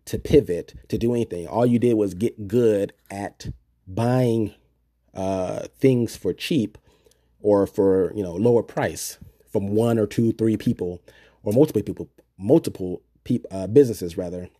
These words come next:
or sources rather. Um, that was the only skill you really knew. You know, you didn't know how to build a listing. You didn't know anything about keywords. You didn't, <clears throat>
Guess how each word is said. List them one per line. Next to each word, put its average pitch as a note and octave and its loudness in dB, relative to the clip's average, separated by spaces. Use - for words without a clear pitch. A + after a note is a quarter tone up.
or - -12
sources - 0
rather. C#2+ -6
Um, D#2+ -2
that A2+ 4
was C#3 6
the C3 6
only C#3 4
skill - 0
you A#2+ 2
really A#2+ 4
knew. D3+ 0
You G2 -4
know, A2 0
you G#2+ 0
didn't A2 0
know B2+ 2
how C#3+ 4
to C#3+ 4
build C3+ 6
a D3+ 4
listing. G2 -4
You G2+ -4
didn't G#2+ 0
know G#2+ -2
anything C#3 2
about C3+ 2
keywords. F#2 -2
You G#2 2
didn't, - -20
<clears throat> - 2